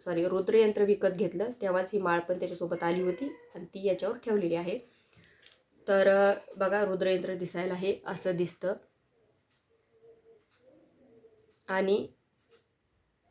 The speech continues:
सा-, श्रीयंत्रासारखंच दिसायला, म्हणजे, दिसतं. कारण यंत्रामध्ये कसं राहतं की खूप बारकाईने काम केलेलं राहतं आणि आपल्याला ओळखायला येत नाही. हे रुद्रयंत्र आहे आणि, अ, हे तुम्हाला धार्मिक दुकानात कुठेही मिळून जातं किंवा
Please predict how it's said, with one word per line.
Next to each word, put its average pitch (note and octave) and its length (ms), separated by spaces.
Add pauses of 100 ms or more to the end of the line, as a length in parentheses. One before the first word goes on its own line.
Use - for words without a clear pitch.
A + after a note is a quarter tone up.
(600)
सा-, - 280
श्रीयंत्रासारखंच G#3 960
दिसायला, F3+ 360
म्हणजे, F3 240
दिसतं. F3 520
कारण E3+ 440
यंत्रामध्ये F3+ 600
कसं F3+ 180
राहतं E3+ 260
की F3 180
खूप F3+ 160
बारकाईने F3 520
काम F3 260
केलेलं F3 300
राहतं F3 280 (100)
आणि F3+ 120
आपल्याला E3+ 260
ओळखायला E3+ 380
येत E3+ 300
नाही. F#3+ 140 (640)
हे F#3 100
रुद्रयंत्र F3+ 600
आहे E3+ 320 (380)
आणि, E3 460
अ, D#3+ 200
हे E3 200
तुम्हाला F#3 460
धार्मिक F3 420
दुकानात E3 380 (100)
कुठेही G3 280
मिळून F3+ 320
जातं E3+ 380 (200)
किंवा E3 320